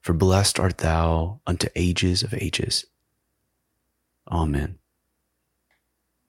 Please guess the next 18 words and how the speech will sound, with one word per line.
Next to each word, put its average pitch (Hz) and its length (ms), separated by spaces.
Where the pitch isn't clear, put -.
Almighty 101 400
God, 90 480
Father 95 520
of 87 200
all 87 160
mercies, - 840
we, 95 160
your 113 320
unworthy 92 540
servants, 95 580
give 85 160
you 80 140
humble 98 380
thanks 87 380
for - 200
all 85 160
your 82 140
goodness 101 600